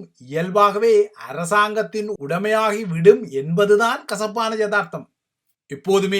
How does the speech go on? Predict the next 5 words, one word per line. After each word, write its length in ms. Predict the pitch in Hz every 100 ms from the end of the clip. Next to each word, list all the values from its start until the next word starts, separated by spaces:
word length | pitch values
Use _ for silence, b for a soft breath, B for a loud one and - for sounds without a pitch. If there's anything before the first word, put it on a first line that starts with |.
| 160
வார்த்தை 500 | 127 147 175 - 190
ஜாலங்களில் 680 | 165 165 180 180 190 190 170
கெட்டிக்காரர்களான 1160 | 143 139 185 170 175 175 180 185 185 180 208 196
சிஸ்டம் 480 | - 165 - 196 170
சேஞ்ச்காரர்கள் 760 | 175 170 170 185 180 175 226